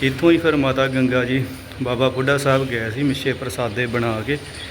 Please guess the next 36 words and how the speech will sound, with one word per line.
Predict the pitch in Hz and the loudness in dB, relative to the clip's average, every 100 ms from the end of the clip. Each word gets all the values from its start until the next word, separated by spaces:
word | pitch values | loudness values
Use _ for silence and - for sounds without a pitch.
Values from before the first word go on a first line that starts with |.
| - - - - | -12 -14 -12 -6
ਤੇ | 131 | -2
ਬਾਬਾ | 127 127 | 0 0
ਬੁੱਢਾ | 120 117 139 | -2 0 0
ਸਾਹਿਬ | 135 131 120 | 2 -2 -2
ਜੀ | 127 | -2
ਨੇ | 123 | 0
ਉਹਨਾਂ | 123 | 0
ਨੂੰ | 131 110 | 0 0
ਵਰ | 110 104 | 0 -2
ਦਿੱਤਾ | 107 127 120 | -2 -2 0
ਸੀ | 131 127 | -2 -2
ਪੁੱਤਰ | 120 - 113 | -6 -6 -2
ਦਾ। | 127 143 - - - - - - - - - - - - - | 0 -2 -4 -14 -14 -16 -14 -14 -12 -12 -12 -12 -10 -10 -8
ਤੇ | 131 | -6
ਗੁਰੂ | 123 127 117 | -4 -2 0
ਹਰਗੋਬਿੰਦ | 123 117 113 110 120 | 0 0 -2 -2 -2
ਸਾਹਿਬ | 120 120 127 | -2 -2 0
ਮਹਾਰਾਜ | 123 117 123 120 | 0 0 0 0
ਜੀ | 113 | -2
ਦਾ | 113 110 | -4 -6
ਪ੍ਰਕਾਸ਼ | 117 113 110 117 117 - - - | -6 -4 -2 -2 -2 -6 -10 -6
ਫਿਰ | 123 | -2
ਇੱਥੇ | 123 - 139 | -2 -2 0
ਹੋਇਆ | 135 117 123 | 0 0 0
ਸੀ। | 131 156 - - - - - - - - - - - - - - 135 | 0 -2 -4 -12 -12 -14 -14 -16 -16 -16 -16 -16 -16 -14 -10 -4 -2
ਇੱਥੇ | - 147 | 2 2
ਮਹਾਰਾਜ | 135 131 147 139 | 4 4 4 4
ਜੀ | 135 | 2
ਨੇ | 139 | 0
ਬਹੁਤ | 120 123 147 | 2 0 0
ਕੌਤਕ | 151 135 127 123 | 0 0 0 -2
ਦਿਖਾਏ | 127 120 110 117 | -2 -2 -2 2
ਆ | 131 | 2
ਇਸ | 120 135 | 2 -2
ਸਥਾਨ | 101 - 120 117 | -4 -6 -4 -4
'ਤੇ। | 110 156 | -2 -2